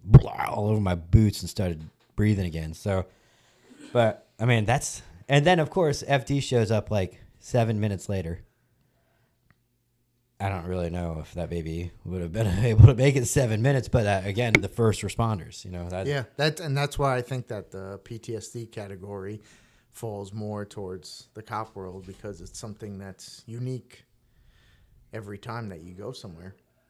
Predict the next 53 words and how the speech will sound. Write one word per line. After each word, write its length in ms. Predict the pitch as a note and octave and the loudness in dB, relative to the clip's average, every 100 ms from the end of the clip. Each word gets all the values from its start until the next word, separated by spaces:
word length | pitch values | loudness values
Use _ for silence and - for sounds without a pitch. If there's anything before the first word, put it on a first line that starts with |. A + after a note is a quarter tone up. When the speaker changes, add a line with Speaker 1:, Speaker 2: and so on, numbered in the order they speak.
| - | -6
Speaker 1:
What 260 | A2 A#2 D3 | -2 0 0
about, 380 | C#3 C3 - | 2 0 0
uh, 80 | A#2+ | 0
this 280 | G#2+ C3+ B2+ | 2 2 2
too, 160 | - C3+ | 2 0
as 100 | G2 | 2
a 40 | |
cop? 480 | - F#2+ F#2 - - _ - - - _ _ _ _ - | 0 2 2 0 -20 _ -20 -20 -20 _ _ _ _ -4
Again, 300 | G#2 A2+ G#2 | 2 4 4
not 120 | A#2+ | 2
shitting 300 | - B2 G#2+ | 2 2 2
on 100 | F#2 | 0
firefighters 640 | G2 G2+ F#2 F2 E2+ E2 | 2 2 2 0 0 -2
or 40 | |
anybody, 280 | E2+ D#2+ E2 | -4 -2 -2
but, 220 | D#2+ D#2+ - - - - - - - - _ | -2 -4 -6 -20 -20 -20 -20 -20 -20 -20 _
you 100 | E3 | 6
know, 60 | D3+ | 8
typically 440 | - D#3+ D#3 D3+ | 8 4 6 6
when 120 | C3+ B2 | 6 4
you're 80 | |
sitting 220 | B2 D3 B2+ | 4 2 0
at 80 | |
the 60 | G#2 | 2
firehouse, 320 | B2+ C3 A2+ | 6 6 6
you 40 | - | 2
kinda, 280 | C3+ G#2+ G2 _ | 0 0 -4 _
you 80 | G#2 | 0
kinda 180 | D3+ C3+ | 4 6
know 140 | B2+ | 8
what 100 | B2 | 6
you're 80 | A2 | 4
gonna 60 | A2 | 4
go 140 | A2 | 4
to. 320 | G#2+ G2 E2+ E2 - - - | 4 2 0 -2 -10 -20 -6
Very 240 | F#2+ B2 | 4 6
rarely 240 | A2+ A2+ G#2+ | 8 8 6
you're 60 | G2 | 4
gonna 120 | F#2+ | 2
go 100 | F#2+ | 2
to 60 | |
an 80 | F#2+ | 2
actual 240 | F2+ - F2+ | -2 -4 -4
fire. 300 | - F2+ F2 | 0 0 0
You're 100 | F2 | -2
gonna 120 | F#2 | -2
go 80 | F#2 | -4
to 80 | |
some 160 | F2 F#2 | -6 -8
type 200 | F2 F2 | -6 -6
of 60 | E2+ | -6
medical 320 | E2+ - - | -6 -8 -12
call. 300 | - D2 D#2 | -10 -8 -10